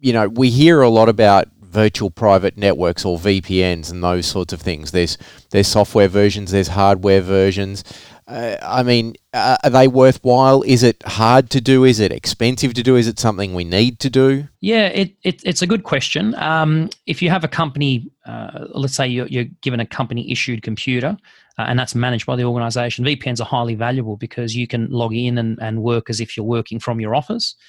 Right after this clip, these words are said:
Speaker 2: Um, if you're given V P N access onto a personal device, then that can introduce a whole bunch of, uh,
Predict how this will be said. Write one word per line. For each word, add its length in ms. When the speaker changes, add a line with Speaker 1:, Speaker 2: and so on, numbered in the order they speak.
Speaker 2:
Um, 320
if 220
you're 140
given 200
V 140
P 180
N 80
access 500
onto 240
a 80
personal 400
device, 420
then 120
that 160
can 100
introduce 340
a 40
whole 140
bunch 220
of, 140
uh, 140